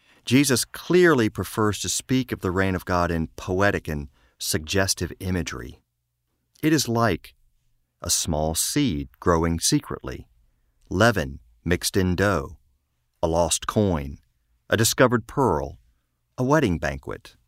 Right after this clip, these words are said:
a good shepherd, a second birth.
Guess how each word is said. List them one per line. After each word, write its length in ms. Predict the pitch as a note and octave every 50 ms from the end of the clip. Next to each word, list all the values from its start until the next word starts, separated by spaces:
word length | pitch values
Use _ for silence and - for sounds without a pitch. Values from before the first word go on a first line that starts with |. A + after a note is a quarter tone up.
| _ _ _ _ _ _ _ _ _ _
a 80 | - F2
good 220 | - F#2+ F#2 E2+
shepherd, 480 | - - - A2+ G#2+ - - - - - _ _ _ _ _ _ _ _ _ _ _ _ _ _
a 80 | - -
second 540 | - - A#2+ G#2+ - - F#2+ F2+ D#2+ D#2 D#2
birth. 440 | E2+ D#2+ C#2 - - - - -